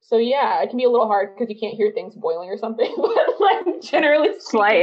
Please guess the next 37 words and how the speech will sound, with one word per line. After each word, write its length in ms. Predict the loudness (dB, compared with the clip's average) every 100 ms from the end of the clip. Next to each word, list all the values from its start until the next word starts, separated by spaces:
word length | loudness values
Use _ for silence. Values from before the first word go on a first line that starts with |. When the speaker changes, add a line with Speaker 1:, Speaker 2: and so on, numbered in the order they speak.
| 4
Speaker 2:
issue, 280 | 2 2 0 -2 -8
slight 200 | 0 2
Speaker 1:
Yeah, 80 | 2 0
Speaker 2:
issue. 60 |
Speaker 1:
slight 300 | 0 0 0 -4
issue. 240 | -6 -6
You 120 | 0 0
have 100 | -2
to 60 |
keep 200 | -8 -8
an 100 | -4
eye 160 | -2 -2
on 180 | -2 -2
things, 320 | -4 -4 -4
but, 260 | 0 0 -2 -6 -20 -20 _ 0
uh, 400 | 2 4 2 0 -6 -2
those 200 | 0 0
are 160 | -2 -2
kind 180 | -2 0
of 80 | 0
the 80 |
things 300 | -4 -6 -8 -4
that 100 | -4
I'm 160 | -4
doing. 280 | -8 -8 -2
I 40 |
also 200 | -2 -2
have 140 | -2 -4
a 60 |
cat 300 | -2 -2 -2 -4
who's 180 | -8
a 60 | -6
little 200 | -6 -6
bit 120 | -6
like 220 | -4 -6 -6
a, 280 | -10 -10
a 80 | -12